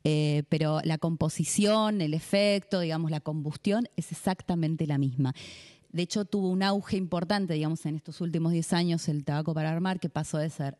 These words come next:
el uno por ciento del consumo, digamos, de la población en el dos mil cinco al diez por ciento hoy consume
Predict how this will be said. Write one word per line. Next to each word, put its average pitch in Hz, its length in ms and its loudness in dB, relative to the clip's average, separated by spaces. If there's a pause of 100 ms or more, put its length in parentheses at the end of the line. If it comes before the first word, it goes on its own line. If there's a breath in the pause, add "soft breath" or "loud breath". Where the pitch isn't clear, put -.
el 156 240 -4
uno 190 200 -2
por 170 160 -2
ciento 190 720 0
del 151 240 -4
consumo, 190 640 0
digamos, 165 320 0
de 151 80 -2
la 151 80 -4
población 156 500 0
en 170 80 2
el 156 100 2
dos 151 120 2
mil 175 180 0
cinco 208 340 -2 (280 loud breath)
al 151 100 0
diez 185 160 0
por 170 160 -2
ciento 180 360 0
hoy 160 100 0
consume 151 560 -2